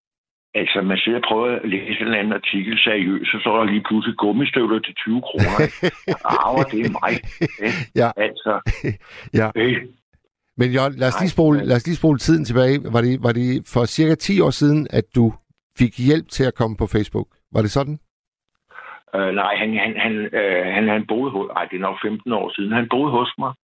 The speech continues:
Speaker 1: og så kommer jeg ind en morgen, så siger han, øh, "Nå, du er kommet på Facebook, jeg har fået dig på Facebook." Og jeg vidste, jeg sagde bare, "Nå."
Speaker 2: Du anede ikke, hvad det var?
Speaker 1: Nej,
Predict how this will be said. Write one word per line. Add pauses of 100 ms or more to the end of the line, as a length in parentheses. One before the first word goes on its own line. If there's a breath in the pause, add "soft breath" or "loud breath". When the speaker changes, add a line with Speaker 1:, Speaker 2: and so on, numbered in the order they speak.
(440 loud breath)
Speaker 1:
og
så
kommer
jeg
ind
en
morgen,
så
siger
han,
øh, (640)
"Nå, (400)
du
er
kommet
på
Facebook,
jeg
har
fået
dig
på (120)
Facebook." (180)
Og
jeg
vidste,
jeg
sagde
bare,
"Nå." (440)
Speaker 2:
Du
anede
ikke,
hvad
det
var? (960)
Speaker 1:
Nej,